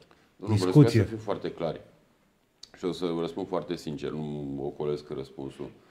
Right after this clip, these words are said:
Speaker 2: Dar nu, că nici
Speaker 1: Cum
Speaker 2: n-ar
Speaker 1: nu,
Speaker 2: vezi de ce, că
Speaker 1: cum,
Speaker 2: doar
Speaker 1: uh,
Speaker 2: nu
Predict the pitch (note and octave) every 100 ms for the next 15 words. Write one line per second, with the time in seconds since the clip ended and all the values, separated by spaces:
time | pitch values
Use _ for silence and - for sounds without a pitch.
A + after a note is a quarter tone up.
0 | _ - - C3+ F3+ F3+ D#3 E3 E3 D#3
1 | F3 D#3+ E3+ D#3 F3 - B2+ C3 B2 C3+
2 | C#3+ C#3+ B2+ A#2 A2 G#2